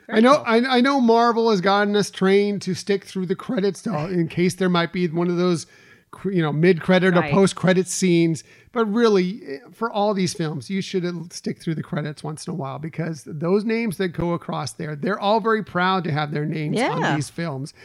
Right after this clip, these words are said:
Speaker 1: and they've all done their part to make these f-, wonderful films that we
Speaker 2: Exactly.
Speaker 1: love so much. So, yeah, they, you know, lo-, love giving them the respect they
Speaker 2: Yeah,
Speaker 1: deserve.
Speaker 2: deserve.
Speaker 1: For
Speaker 2: Yep.
Speaker 1: sure. For sure. So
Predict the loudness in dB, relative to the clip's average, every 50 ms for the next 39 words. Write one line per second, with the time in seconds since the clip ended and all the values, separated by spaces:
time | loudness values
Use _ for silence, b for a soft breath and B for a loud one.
0 | B B B -2 2 2 2 2 2 2 2 4 4 2 2 2 2 2 2 2
1 | 2 0 -2 -2 -4 -4 -4 -4 -6 -8 -14 b b b b b b -2 0 2
2 | 2 2 2 2 0 -2 -2 -2 -2 -2 -4 -6 -12 -10 -4 -2 0 0 0 0
3 | -2 -4 -4 -6 -4 -2 -2 0 0 0 -2 -4 -4 -2 -4 -2 -2 -2 -4 -4
4 | -6 -8 -8 -8 -8 -6 -6 -6 -6 -8 -10 -12 -14 -14 -14 -14 -12 -14 -14 -14
5 | -12 -10 -10 -10 -6 -4 -4 -2 -4 -4 -6 -12 -18 -18 -18 -18 -18 -18 -20 _
6 | _ _ _ -12 -12 -12 -12 -14 -16 -14 -12 -10 -8 -6 -2 2 2 4 2 2
7 | 0 -4 -4 -2 0 0 0 0 0 -2 -4 -4 -6 -8 -8 -8 -8 -8 -8 -8
8 | -8 -8 -8 -8 -10 -8 -8 -8 -8 -8 -10 -10 -12 -14 -14 -14 -12 -12 -12 -12
9 | -12 -14 -14 -14 -14 -12 -12 -12 -14 -14 -16 -20 _ _ _ _ _ -20 -20 -20
10 | -20 -20 -20 -20 -20 _ _ _ -20 -20 -20